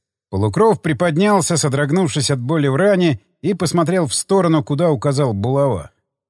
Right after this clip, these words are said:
Метрах в тридцати действительно валялась нога в штанине и ботинке с высоким берцем. Нога была совсем свежая, кровь не свернулась. "Вот зараза, а мы не заметили!" — скривился Мустафа. "Это все, что осталось от нашего пленника.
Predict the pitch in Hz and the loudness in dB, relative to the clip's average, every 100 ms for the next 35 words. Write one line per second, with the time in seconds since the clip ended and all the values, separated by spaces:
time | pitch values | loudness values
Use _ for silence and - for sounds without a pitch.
0 | _ 98 208 208 202 151 - 165 - 185 | _ -2 -2 0 0 -2 -2 -2 0 -2
1 | 170 220 143 202 - 220 214 160 147 127 | -2 -2 0 -2 -2 -2 -2 0 2 2
2 | 123 147 180 143 123 135 135 160 - - | 2 2 2 0 0 0 2 0 -2 -2
3 | 147 196 190 156 135 123 170 180 127 95 | 0 2 2 2 2 0 -2 0 0 -2
4 | 92 110 104 139 120 117 117 98 - - | -6 -4 -2 -2 -2 -2 -2 -4 -6 -12
5 | - _ _ _ _ - 110 151 233 202 | -20 _ _ _ _ -4 -2 2 2 4
6 | 202 196 151 - 143 190 185 - 139 135 | 4 4 2 0 -2 0 0 0 0 0
7 | 123 95 98 82 - 123 180 147 151 143 | 0 0 -2 -4 -6 -2 -2 0 0 0
8 | 160 135 98 73 - _ _ _ _ _ | 0 0 -2 -6 -12 _ _ _ _ _
9 | 95 190 226 196 220 202 151 160 196 247 | -2 0 2 2 2 2 0 0 0 0
10 | 233 196 196 202 208 202 190 160 _ _ | 0 2 2 0 0 0 0 -2 _ _
11 | _ - 113 107 104 95 101 101 - 110 | _ -12 -6 -4 -4 -4 -4 -4 -4 -4
12 | 104 87 _ _ _ - 160 196 208 - | -4 -6 _ _ _ -6 -4 0 -2 2
13 | 240 175 208 202 - 220 185 180 175 196 | 2 2 0 0 0 0 2 0 0 0
14 | - 185 175 196 156 117 95 80 | 0 0 0 0 0 -2 -6 -14